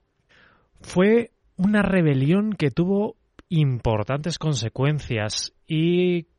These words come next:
que va a ser recordado hasta nuestros días. Para ponernos en contexto, la revuelta comunera enfrentó a las ciudades castellanas con los leales del nuevo rey,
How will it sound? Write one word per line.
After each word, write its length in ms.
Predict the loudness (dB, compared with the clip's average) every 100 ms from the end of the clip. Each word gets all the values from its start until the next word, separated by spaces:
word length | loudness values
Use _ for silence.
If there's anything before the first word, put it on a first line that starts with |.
| -8
que 360 | -6 -4 -6
va 180 | -6 -4
a 40 |
ser 200 | -4 -4
recordado 400 | -4 -6 -4 -4
hasta 160 | -4 -6
nuestros 320 | -6 -6 -6
días. 420 | -2 -2 -4 -8 -12 -20 -20 -20 -20 -20 _ _ _ _ _ _ -4
Para 220 | 0 0
ponernos 380 | 0 0 0 -2
en 80 |
contexto, 580 | -2 -4 -4 -6 -6 -6 -8 _ _ -18 -6
la 100 | -2
revuelta 400 | 0 0 0 -2
comunera 520 | -2 0 2 2 -2 -6
enfrentó 680 | -4 -4 -4 -4 -2 -2 -4 _ _ -4
a 180 | 0 2
las 200 | 2 0
ciudades 600 | 0 0 0 -2 -6 -10 _ _
castellanas 960 | -4 -4 -2 -4 0 -2 -2 -6 -12 _ -20 -20 -20 _ _
con 360 | -2 0 0 0
los 160 | -2
leales 720 | 0 -2 -2 -4 -4 -6 -8 -8
del 160 | -8 -4
nuevo 280 | -2 0
rey, 260 | 0 0 -4